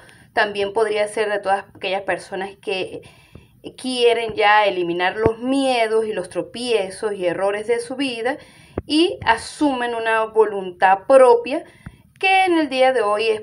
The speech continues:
mm, bueno, para la función de este video es cuando tú decidas ser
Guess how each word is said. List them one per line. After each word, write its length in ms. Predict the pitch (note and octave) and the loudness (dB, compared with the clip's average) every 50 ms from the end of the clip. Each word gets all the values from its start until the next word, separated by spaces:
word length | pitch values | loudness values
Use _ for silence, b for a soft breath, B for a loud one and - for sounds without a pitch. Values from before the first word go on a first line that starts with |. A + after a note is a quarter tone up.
| - | -6
mm, 800 | - A#3+ A#3 A3 G#3 G3 F3+ E3+ - - - - _ _ _ - | -10 -10 -8 -8 -8 -8 -10 -12 -14 -18 -20 -20 _ _ _ -10
bueno, 280 | E3+ G3+ G#3 G3 F#3+ - - | -6 -4 -2 -2 -4 -2 0
para 280 | G3+ F#3 F3 F3 F3 F3 | 0 2 2 2 2 0
la 80 | F3 E3+ | -2 -4
función 400 | - F#3+ F3+ F3+ - G#3+ G3+ G3+ | -4 -6 -8 -6 -6 -6 -4 -2
de 80 | G#3+ | -4
este 160 | A3 A3 B3 A3+ | -4 -4 -4 -6
video 340 | G3 F3+ F#3 G3 G#3 A3 | -6 -4 -4 -4 -2 0
es 240 | G#3+ A3+ C4 C4 - b b b b b b b b b b b b - | 0 0 -2 -2 -6 b b b b b b b b b b b b 0
cuando 440 | D4+ D#4 D4+ D4+ D4 C#4+ C#4+ C#4+ | 4 4 6 6 4 2 0 0
tú 140 | - D#4 E4+ | 0 0 0
decidas 480 | F4+ F4 E4 E4+ - D#4+ D#4+ D#4+ D#4+ D#4+ | 2 0 0 0 0 0 2 2 0 0
ser 420 | - D#4 C#4+ C#4+ D4 D4 - - | 2 2 2 2 0 -2 -8 -14